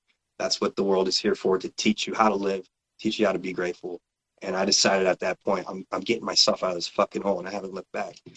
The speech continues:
And so I don't miss a step. I don't miss a day. I've, I've actually been sick twice this month, uh, with a fever. I haven't missed a fucking meal. I haven't missed a wake up. I haven't missed I, nothing will, nothing will stop me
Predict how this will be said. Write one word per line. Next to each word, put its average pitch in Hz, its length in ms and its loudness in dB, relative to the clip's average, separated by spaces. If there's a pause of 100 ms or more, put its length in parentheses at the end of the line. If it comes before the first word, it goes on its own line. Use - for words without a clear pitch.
(360)
And 107 240 2
so - 240 4
I 113 100 0
don't 131 140 4
miss 131 160 2
a 131 40 -4
step. 151 320 2 (360)
I 98 100 2
don't 117 160 4
miss 117 200 2
a 107 60 -4
day. 117 380 2 (160)
I've, 113 320 4
I've 127 160 2
actually 127 320 0
been 117 200 2
sick - 340 0
twice - 380 2
this 113 200 2
month, 123 220 2 (640)
uh, 98 280 0
with 110 120 0
a 110 40 -4
fever. 120 440 2 (100)
I 98 120 -2
haven't 117 220 4
missed 113 220 0
a - 40 -8
fucking 101 360 -6
meal. 120 240 0
I 110 60 -2
haven't 95 180 -8
missed 104 220 -4
a - 40 -4
wake 104 240 -2
up. 101 200 -6
I 98 80 -4
haven't 98 200 -8
missed 101 220 -8 (320)
I, 107 220 -2 (140)
nothing 123 460 2
will, 110 220 0 (200)
nothing 107 360 0
will 101 120 -2
stop - 320 -4
me 95 160 -10